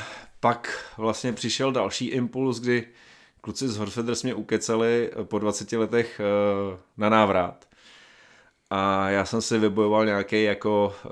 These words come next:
i travel budget. A řekl jsem, „Hele, tyhle, tak z toho už by jsem to mohl jako rozstřelit.“ A napsal jsem Mílovi Štávkovi,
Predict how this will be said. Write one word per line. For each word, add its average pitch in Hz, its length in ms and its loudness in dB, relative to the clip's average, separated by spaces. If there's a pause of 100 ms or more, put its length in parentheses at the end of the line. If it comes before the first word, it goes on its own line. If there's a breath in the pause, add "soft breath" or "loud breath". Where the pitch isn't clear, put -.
(420)
i 110 100 -4
travel 101 280 -2
budget. 95 400 -2 (600)
A 95 120 -2
řekl 95 160 -4
jsem, 113 160 -2
„Hele, 101 280 -2
tyhle, 107 240 -4
tak 113 160 -6
z - 120 -14
toho 107 220 -4
už 104 160 -6
by 104 140 -4
jsem 110 220 0
to 117 100 0
mohl 120 220 0
jako 127 380 -2
rozstřelit.“ 101 720 -4 (120)
A 90 340 -8
napsal 101 340 -6
jsem 113 180 -2
Mílovi 104 300 -2
Štávkovi, 113 720 -2